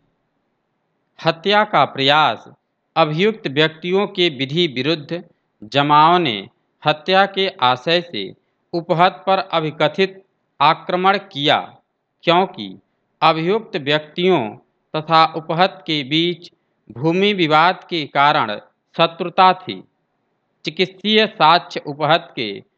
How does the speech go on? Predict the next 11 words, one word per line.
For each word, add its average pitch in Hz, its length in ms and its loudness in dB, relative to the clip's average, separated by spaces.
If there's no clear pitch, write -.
अभिसाक्ष्य 160 680 0
का 147 300 2
संपोषक 165 680 -2
एवं 127 440 0
यह 160 480 2
स्थापित 151 680 -2
कि 131 400 -6
जमाव 151 580 2
विधि 147 340 -2
विरुद्ध 143 480 -4
था 107 260 0